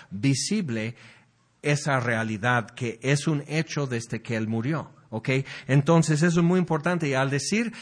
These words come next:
que la iglesia es católica, no, no dice, noten aquí que no dice romana, dice católica, que es universal, que es para todos,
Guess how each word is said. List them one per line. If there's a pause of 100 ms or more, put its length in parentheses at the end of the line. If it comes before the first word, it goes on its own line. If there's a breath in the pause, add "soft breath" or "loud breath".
(140 loud breath)
que
la
iglesia
es
católica, (200 loud breath)
no,
no
dice,
noten
aquí
que
no
dice
romana, (260 loud breath)
dice
católica,
que
es
universal, (260 loud breath)
que
es
para
todos,